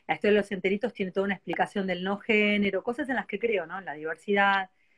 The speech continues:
eh, en el no género, no creo en el género binario, me parece, no, no, no entra en mi cabeza, no, no compro eso, pero nunca lo compré, entonces, eh, el, el mono de alguna manera es la forma en que yo entendía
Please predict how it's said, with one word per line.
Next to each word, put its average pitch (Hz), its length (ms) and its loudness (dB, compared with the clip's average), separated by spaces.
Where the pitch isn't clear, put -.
eh, 147 340 -10
en 156 100 -6
el 156 140 -4
no 196 140 2
género, 202 580 4
no 180 300 -4
creo 190 220 0
en 196 80 -2
el 175 300 -8
género 175 400 -2
binario, 196 380 4
me 170 100 -6
parece, 160 260 -2
no, 175 140 -2
no, 175 320 -2
no 175 140 -4
entra 190 280 4
en 185 80 -2
mi 175 120 -4
cabeza, 214 420 6
no, 185 200 -8
no 170 180 -12
compro 190 340 -2
eso, 214 360 -4
pero 180 160 -2
nunca 202 260 0
lo 190 140 0
compré, 233 560 0
entonces, 190 720 -4
eh, 151 600 -6
el, 175 260 -2
el 170 160 -2
mono 208 260 4
de 226 60 4
alguna 208 320 2
manera 208 400 6
es 190 80 0
la 190 140 0
forma 220 360 -4
en 196 60 -4
que 175 80 -8
yo - 160 -12
entendía 214 720 0